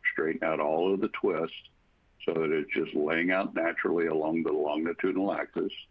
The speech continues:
and then feed the camera back in the reel so that when you get to the end, it doesn't have that balled up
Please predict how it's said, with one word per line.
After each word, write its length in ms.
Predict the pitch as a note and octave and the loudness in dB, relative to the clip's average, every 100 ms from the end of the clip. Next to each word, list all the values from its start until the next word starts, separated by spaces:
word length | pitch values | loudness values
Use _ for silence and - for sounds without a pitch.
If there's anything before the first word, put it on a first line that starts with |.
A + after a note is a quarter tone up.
| _ _ - - - _ - | _ _ -20 -20 -20 _ -6
and 140 | - E2 | -2 0
then 160 | D#2 - | 0 0
feed 200 | F#2 F2+ | 0 2
the 60 | - | 0
camera 340 | F#2+ F2 D#2+ | 0 0 0
back 320 | C#2 G2 - | 0 0 2
in 80 | G#2 | 0
the 80 | D#2+ | 2
reel 320 | D#2 D#2 D#2 - | 0 0 -2 -2
so 80 | D#2+ | -2
that 140 | D#2+ | 0
when 160 | D#2 D2 | 0 -2
you 160 | D2+ | -2
get 260 | F2 F#2 - | 0 -2 0
to 120 | F2+ | -4
the 140 | - E2 | -2 -2
end, 440 | G2 E2+ D#2 D#2 - _ _ - | 0 0 0 -2 -6 _ _ -6
it 180 | D2+ | -4
doesn't 360 | D#2 F2+ E2+ - | 0 0 0 0
have 220 | D#2+ D2 | 0 0
that 180 | D2+ - D#2+ | -2 -2 0
balled 340 | D#2 D2 D2 | 2 2 0
up 240 | D2 - | 0 -2